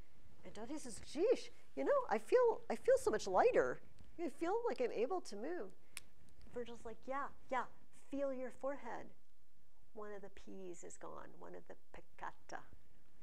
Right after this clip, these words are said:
has been wiped off by the angel. The sin of pride has been wiped out of you. Move along. Um, so that's the pattern. You're going to read cantos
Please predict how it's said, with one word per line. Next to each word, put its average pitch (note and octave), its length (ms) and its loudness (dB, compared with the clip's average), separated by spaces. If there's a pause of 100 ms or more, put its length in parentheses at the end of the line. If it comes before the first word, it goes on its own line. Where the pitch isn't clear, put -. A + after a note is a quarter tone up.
(200)
has E3+ 120 -4
been D#3+ 120 -4 (120)
wiped D#3 280 -4
off D#3 140 -4 (100)
by D3 100 -4
the C#3 140 -4
angel. C3+ 360 -4 (500)
The E3+ 80 -2
sin - 180 -4
of D3 120 -4
pride - 360 -4 (200)
has D#3+ 100 -4
been D3 160 -4
wiped A#2 280 -4
out - 160 -4
of - 100 -4
you. - 120 -4 (300)
Move C3 140 -4
along. - 220 -6 (640)
Um, C3+ 180 -2 (540)
so - 180 2 (200)
that's D4+ 480 2
the C#4 80 0
pattern. G#3+ 520 -2 (240)
You're A#3+ 100 0
going F4+ 260 0
to - 140 -2
read G#3 440 0 (220)
cantos G#3 1040 0